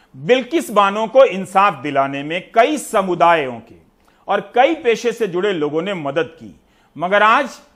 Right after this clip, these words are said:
बहुत से लोग इस भय से कैमरे पर सामने नहीं आना चाहते हैं।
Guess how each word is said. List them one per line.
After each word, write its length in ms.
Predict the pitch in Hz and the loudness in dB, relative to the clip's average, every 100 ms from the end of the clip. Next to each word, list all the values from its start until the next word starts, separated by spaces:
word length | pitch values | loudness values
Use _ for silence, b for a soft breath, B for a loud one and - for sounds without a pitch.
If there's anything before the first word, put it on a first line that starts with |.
| - | -8
बहुत 400 | 147 254 320 - | 0 2 0 -2
से 140 | 240 | -2
लोग 320 | 214 220 240 | 2 2 2
इस 160 | 226 - | -2 -12
भय 280 | 139 170 208 | -6 -2 -2
से 180 | - 214 | -4 -6
कैमरे 380 | 175 170 175 | -4 -4 -4
पर 180 | 190 202 | -4 -4
सामने 440 | 196 156 151 175 170 | -4 -6 -6 -6 -8
नहीं 320 | 147 147 160 | -8 -8 -8
आना 240 | 131 135 | -8 -8
चाहते 380 | 127 110 104 123 | -10 -14 -16 -20
हैं। 140 | 110 | -20